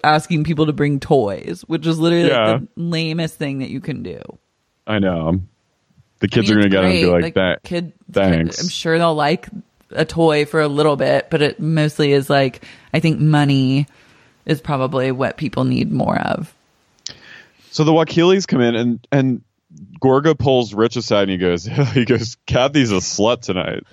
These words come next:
Speaker 2: And then Rich looks at him and you can tell Rich is like, "What?" And he
Speaker 1: What?
Speaker 2: goes, he goes, "She, damn, she looks really good."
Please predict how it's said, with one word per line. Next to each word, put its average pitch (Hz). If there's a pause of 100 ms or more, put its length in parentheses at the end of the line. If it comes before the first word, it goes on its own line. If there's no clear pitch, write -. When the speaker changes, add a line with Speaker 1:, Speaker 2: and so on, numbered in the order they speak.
(1500)
Speaker 2:
And 135
then 139
Rich 135
looks 131
at 127
him 117
and 113
you 120
can 160
tell 156
Rich 120
is 107
like, 92 (120)
"What?" 147 (340)
And 107
he 110
Speaker 1:
What? 107
Speaker 2:
goes, 101 (960)
he 117
goes, 107
"She, -
damn, 113
she 123
looks 131
really 107
good." 92